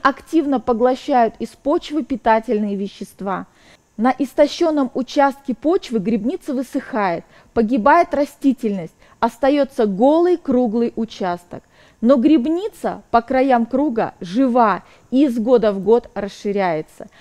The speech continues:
А теперь, пожалуйста, заполните таблицу. Что я знал о грибах? Что я узнал о грибах? А также, что было самым интересным? Ребята, домашнее задание.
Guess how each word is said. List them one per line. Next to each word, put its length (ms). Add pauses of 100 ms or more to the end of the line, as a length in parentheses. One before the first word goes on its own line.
(180)
А 100
теперь, 340
пожалуйста, 720
заполните 680
таблицу. 720 (400)
Что 360
я 240
знал 500
о 100
грибах? 640 (840)
Что 280
я 160
узнал 640
о 100
грибах? 600 (560)
А 120
также, 440
что 440
было 420 (200)
самым 480
интересным? 920 (640)
Ребята, 600 (140)
домашнее 760
задание. 640